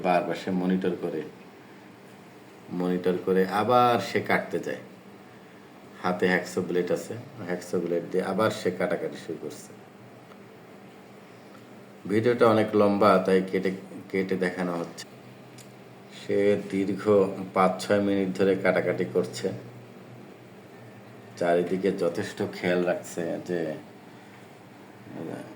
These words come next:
কেউ আসে কিনা, কেউ আসে কিনা, এটা সে খেয়াল রেখে হ্যাকসো ব্লেড দিয়ে কেটেই যাচ্ছে। আর টাইমটা হচ্ছে ঠিক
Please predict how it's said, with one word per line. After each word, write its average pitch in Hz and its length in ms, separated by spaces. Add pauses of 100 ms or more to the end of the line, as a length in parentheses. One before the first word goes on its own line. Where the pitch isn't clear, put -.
(460)
কেউ 92 160
আসে 82 300 (100)
কিনা, 80 360 (100)
কেউ 90 120
আসে 82 280 (100)
কিনা, 78 280 (1500)
এটা 90 220
সে - 160 (160)
খেয়াল 85 280
রেখে 85 360
হ্যাকসো 82 340
ব্লেড 82 300
দিয়ে 85 120 (100)
কেটেই 95 280
যাচ্ছে। 87 340
আর 85 60 (260)
টাইমটা 113 360
হচ্ছে 127 240 (120)
ঠিক - 180